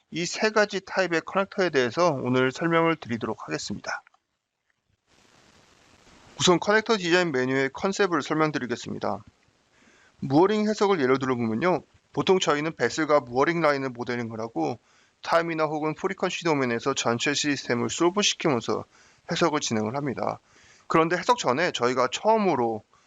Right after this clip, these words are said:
해석 모델을 만들기 시작할 때 하나의 무어링 라인이 얼마만큼의 프리텐션을 가져야 하는지, 그리고 시스템에 있는 라인들이 베슬의 드리프트에 대해서 얼마만큼의 리스-, 리스토어링 포스를 발휘할 수 있는지를 먼저 가늠을 하고 여기서부터 모델링을 시작을 해야 합니다.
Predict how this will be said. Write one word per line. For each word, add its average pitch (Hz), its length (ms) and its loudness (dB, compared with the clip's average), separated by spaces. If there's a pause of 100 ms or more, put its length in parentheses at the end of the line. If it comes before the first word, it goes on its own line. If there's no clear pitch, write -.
(140)
해석 196 260 0
모델을 147 360 2
만들기 120 420 -2
시작할 143 340 -4
때 147 300 -4 (500)
하나의 208 340 0
무어링 160 380 2
라인이 131 280 0
얼마만큼의 185 720 -2
프리텐션을 180 640 -4
가져야 117 380 -4
하는지, 113 560 -4 (360)
그리고 117 340 -2
시스템에 175 520 0
있는 139 220 0
라인들이 120 600 -2 (140)
베슬의 160 420 0
드리프트에 147 460 -4
대해서 139 540 0 (280)
얼마만큼의 185 680 0
리스-, 131 320 -2
리스토어링 151 460 0
포스를 143 440 -4
발휘할 131 380 0
수 - 120 -10
있는지를 113 360 -4
먼저 113 260 -2
가늠을 120 540 -4
하고 156 380 0 (140)
여기서부터 170 600 -2
모델링을 135 580 0
시작을 151 400 0
해야 156 140 0
합니다. 104 460 -4